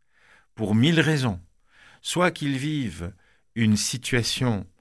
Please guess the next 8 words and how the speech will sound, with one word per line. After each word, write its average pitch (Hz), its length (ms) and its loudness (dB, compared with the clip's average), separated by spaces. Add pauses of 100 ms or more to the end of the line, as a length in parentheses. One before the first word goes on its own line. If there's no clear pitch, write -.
(440)
euh, 69 220 -4 (1080)
qui, 110 560 -6 (120)
euh, 67 560 -10 (180)
semble 147 480 2
les 104 280 4
exclure 139 520 2
de 92 80 0
l'Église 95 680 0